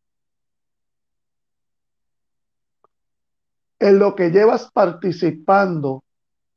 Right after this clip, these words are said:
en el, como decimos aquí en Puerto Rico, el deporte de las mil emociones, la lucha libre?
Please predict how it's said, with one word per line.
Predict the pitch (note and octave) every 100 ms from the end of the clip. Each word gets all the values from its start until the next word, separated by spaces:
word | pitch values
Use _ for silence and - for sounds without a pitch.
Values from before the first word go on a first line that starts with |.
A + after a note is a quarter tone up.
| -
en | F3 F3
el, | - -
como | F3 E3
decimos | E3 D#3 F#3+
aquí | G3 G3+
en | G3
Puerto | G3 - F#3+
Rico, | G#3 G3
el | F3
deporte | D#3 - G3+ G3+ G3
de | E3
las | D3+ -
mil | F3 F3+
emociones, | F3 E3 - D3 - -
la | E3 D3+
lucha | E3 E3+
libre? | D#3+ D3+